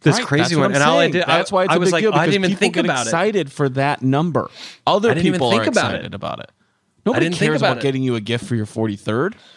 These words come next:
Speaker 1: <laughs> But we're gonna make 'em. We're gonna make 'em 'cause they're gonna think it's fortieth.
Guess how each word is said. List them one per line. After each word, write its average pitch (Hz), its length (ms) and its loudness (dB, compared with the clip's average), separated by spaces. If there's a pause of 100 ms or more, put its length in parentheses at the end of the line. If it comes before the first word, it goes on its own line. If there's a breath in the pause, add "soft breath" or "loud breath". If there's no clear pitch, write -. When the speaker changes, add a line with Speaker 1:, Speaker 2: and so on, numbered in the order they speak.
(240 loud breath)
Speaker 1:
<laughs> 175 600 -6
But 117 380 -4
we're 113 160 -4
gonna 151 160 0
make 143 260 -2
'em. 87 160 -8 (180)
We're 117 160 2
gonna 123 120 0
make 165 180 0
'em 127 80 -2
'cause 110 120 0
they're 113 120 0
gonna 113 160 0
think 120 140 0
it's 110 140 -6
fortieth. 175 440 2